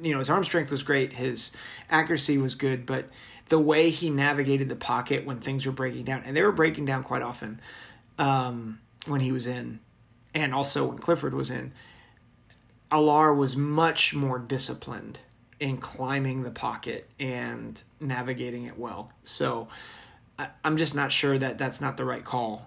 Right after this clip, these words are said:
even, even now. Um, Penn State, I, I, I, I called ten wins for them earlier in the season. I think they're probably an eight-win team, if I'm, if I'm honest. Um,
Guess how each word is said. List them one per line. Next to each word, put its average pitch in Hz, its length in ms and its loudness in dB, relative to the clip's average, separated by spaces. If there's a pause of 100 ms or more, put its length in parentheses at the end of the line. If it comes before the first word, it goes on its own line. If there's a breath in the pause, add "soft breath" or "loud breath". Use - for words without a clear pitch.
(120)
even, 131 380 -6
even 127 260 -6
now. 117 480 -8 (100)
Um, 120 640 -6 (1040 loud breath)
Penn 185 180 2
State, 185 420 4
I, 151 420 6
I, 151 80 6
I, 147 100 2 (100)
I 156 120 4
called 156 340 2
ten 147 260 -2
wins 147 200 -2
for 151 120 0
them 143 180 0
earlier 143 280 2
in 139 60 2
the 139 60 0
season. 139 360 -2
I 131 100 -4
think 147 220 -4
they're 139 120 2
probably 127 340 -4
an 113 80 -8
eight-win 98 320 -12
team, - 280 -14 (880)
if 151 180 0
I'm, 117 200 -6
if - 140 -10
I'm 123 120 -6
honest. 117 460 -10 (160)
Um, 123 560 -4